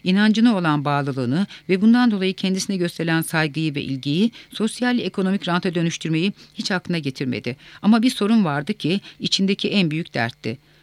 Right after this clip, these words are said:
Bu gençler bu mücadeleyi yürütüyorlar ama yaşanan tecrübelerden ders almıyorlar.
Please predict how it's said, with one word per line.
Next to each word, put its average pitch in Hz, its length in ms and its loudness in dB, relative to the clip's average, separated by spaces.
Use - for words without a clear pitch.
Bu 226 100 0
gençler 165 560 0
bu 220 80 4
mücadeleyi 185 600 4
yürütüyorlar 139 720 -4
ama 202 220 2
yaşanan 190 420 4
tecrübelerden 156 760 0
ders 165 240 -2
almıyorlar. 123 640 0